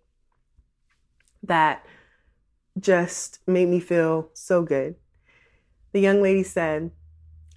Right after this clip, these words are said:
"I deserve this space of softness, this soft era, because I know that the many women that lived before me, all of my ancestors, also live within this body. So if I'm not gonna do it for me,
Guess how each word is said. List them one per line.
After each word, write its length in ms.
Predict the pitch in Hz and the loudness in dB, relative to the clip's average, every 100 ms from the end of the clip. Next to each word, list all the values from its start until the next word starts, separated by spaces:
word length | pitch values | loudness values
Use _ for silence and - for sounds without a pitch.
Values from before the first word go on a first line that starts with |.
| - | 2
"I 140 | 185 214 | 4 4
deserve 520 | 220 185 180 180 175 | 2 4 4 4 2
this 200 | 175 175 | -2 -2
space 360 | - 156 160 | 0 0 0
of 180 | - 160 | -8 -10
softness, 680 | - 151 147 - 156 151 - | -4 -2 -2 -4 -6 -6 -6
this 220 | 175 165 | -8 -8
soft 480 | - 185 170 - - - | -4 -2 -2 -4 -12 -2
era, 400 | 156 151 151 151 - 208 | -2 0 -4 -8 -8 -6
because 300 | 196 196 - - | 0 -2 0 2
I 280 | 185 220 | 4 4
know 420 | 240 180 151 147 165 - _ - | 2 0 0 -4 -8 -16 _ -6
that 160 | 170 | -2
the 80 | 185 | 0
many 240 | 185 202 208 | 2 2 4
women 340 | 190 190 185 | 4 2 0
that 180 | 185 151 | 0 0
lived 280 | 170 170 - | -2 -2 -8
before 440 | 175 - 175 170 | -10 -2 0 2
me, 260 | 170 156 156 | 0 -4 -4
all 200 | 170 185 | -2 0
of 120 | 196 | 0
my 160 | 196 185 | -2 -4
ancestors, 800 | - 165 165 170 165 - 156 160 _ | -4 -4 -4 -10 -10 -6 -6 -6 _
also 400 | 175 190 190 196 | -2 -2 -2 -4
live 360 | 175 165 165 165 | 0 2 2 0
within 320 | 165 - 160 | -6 -2 -2
this 180 | 156 156 | -2 -4
body. 480 | - 143 151 - 190 _ _ - - - | -6 -4 -6 -10 -14 _ _ -20 -20 -20
So 180 | - 202 | 0 4
if 120 | 180 | 4
I'm 140 | 220 240 | 4 2
not 220 | 233 - | 2 2
gonna 200 | 214 202 | 0 0
do 140 | 190 | 2
it 140 | 190 - | 0 0
for 140 | - | -4
me, 520 | 165 175 180 151 156 | -2 2 2 0 -4